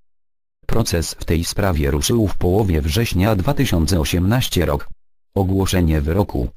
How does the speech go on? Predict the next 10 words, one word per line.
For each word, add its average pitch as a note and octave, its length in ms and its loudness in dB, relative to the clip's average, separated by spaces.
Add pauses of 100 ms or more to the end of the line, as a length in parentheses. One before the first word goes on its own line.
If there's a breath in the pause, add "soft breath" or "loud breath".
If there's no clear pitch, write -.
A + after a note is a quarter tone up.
(140)
decyzją F2+ 640 0
sądu, F2 460 2 (220 loud breath)
nastąpiło F#2+ 680 0
w - 80 -8
czwartek F2+ 500 0
bez E2+ 200 0
udziału G2+ 380 0
publiczności G2 840 -2
i - 140 0
mediów. F#2 580 -2